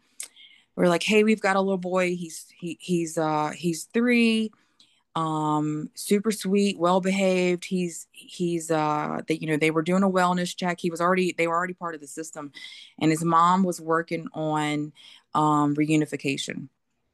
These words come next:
which we were fully supportive of. We went in knowing that reunification was the, uh, was the goal, right? And so, um, the older one had, uh, had a well, well checkup that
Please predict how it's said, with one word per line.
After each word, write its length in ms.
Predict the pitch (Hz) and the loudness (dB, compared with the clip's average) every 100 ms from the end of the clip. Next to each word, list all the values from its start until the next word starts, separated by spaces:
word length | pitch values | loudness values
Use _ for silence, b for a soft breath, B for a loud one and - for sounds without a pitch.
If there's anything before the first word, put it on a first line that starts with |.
| - - | -20 0
which 180 | 190 180 | 2 4
we 120 | 185 | 6
were 80 | 175 | 4
fully 260 | - 180 180 | 4 4 4
supportive 420 | 160 170 165 156 | 2 2 2 2
of. 160 | 151 | 2
We 100 | 185 | 4
went 200 | 214 214 | 4 4
in 260 | 202 185 180 | 4 2 0
knowing 520 | 147 165 165 160 156 147 | -4 -4 -2 -2 -2 -2
that 440 | 143 139 139 139 - _ 151 | -2 0 0 -2 -8 _ -6
reunification 800 | 160 165 147 143 143 139 135 | -4 -2 -4 -2 -2 -2 -2
was 380 | 131 127 127 - - | -2 0 -4 -6 -2
the, 340 | 131 127 131 | -2 0 -2
uh, 220 | 127 127 | -2 -4
was 260 | 135 131 131 | -2 -4 -2
the 60 | 123 | 0
goal, 220 | 131 - - | -2 -2 -4
right? 260 | 127 135 - B B B B B | -2 -4 -8 B B B B B
And 160 | 160 151 | 2 4
so, 580 | - 151 143 143 139 - _ _ _ | 4 4 4 2 0 -6 _ _ _
um, 640 | 151 147 143 139 135 135 - _ _ _ - | -4 -2 -2 -2 -4 -6 -10 _ _ _ 0
the 140 | 151 | 2
older 260 | 143 160 156 | 4 2 2
one 280 | 151 147 | 2 0
had, 600 | 143 156 147 135 135 135 - b b b b _ - | 0 -2 -2 -2 -2 -6 -10 b b b b _ -8
uh, 380 | 147 139 135 139 135 - _ - | -4 -2 -2 -4 -8 -18 _ -6
had 200 | - 160 | -2 2
a 60 | 147 | 2
well, 420 | 160 165 170 151 _ | 4 2 0 -4 _
well 300 | 151 156 160 | -2 0 0
checkup 460 | 156 156 143 156 - - | -2 -4 -2 -4 -6 -8
that 260 | 147 143 | -8 -8